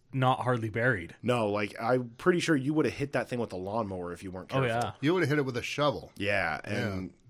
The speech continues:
Speaker 2: so when that
Speaker 1: Just by
Speaker 2: thing
Speaker 1: laying it on the ground, not even stabbing it in the ground.
Speaker 2: Which,
Speaker 1: But
Speaker 2: it was
Speaker 1: like I said before, nobody,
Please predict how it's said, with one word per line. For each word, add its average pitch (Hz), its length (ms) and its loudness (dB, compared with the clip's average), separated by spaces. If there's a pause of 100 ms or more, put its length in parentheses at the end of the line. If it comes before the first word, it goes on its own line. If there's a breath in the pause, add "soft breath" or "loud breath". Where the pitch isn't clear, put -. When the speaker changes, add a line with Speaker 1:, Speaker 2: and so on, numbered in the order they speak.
(100)
Speaker 2:
so - 180 0
when 110 160 0
that 131 80 2
Speaker 1:
Just 143 140 0
by 147 80 8
Speaker 2:
thing 131 100 4
Speaker 1:
laying 139 260 6
it 139 80 0
on 127 140 0
the 120 80 -2
ground, 113 540 0
not 123 160 4
even 120 180 0
stabbing 123 540 0
it 113 80 -6
in 107 80 -10
the 113 80 -6
ground. 104 420 -4 (1000 soft breath)
Speaker 2:
Which, - 640 -6 (1500 loud breath)
Speaker 1:
But 156 280 6 (220)
Speaker 2:
it 120 160 -4
was - 340 -8
Speaker 1:
like 151 220 6
I 175 80 4
said 175 240 4
before, 143 540 2 (720 soft breath)
nobody, 160 800 6